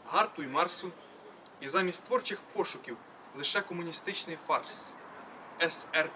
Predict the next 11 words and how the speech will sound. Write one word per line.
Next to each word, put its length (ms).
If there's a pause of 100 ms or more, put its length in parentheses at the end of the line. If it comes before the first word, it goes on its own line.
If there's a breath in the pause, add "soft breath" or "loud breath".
П 100
У, 60 (840)
письменників 640
радянських 560
спілка, 440 (520)
де 80
прославляння 680 (140)
партії 380 (560)
і 40
смак 320
соцреалізму. 720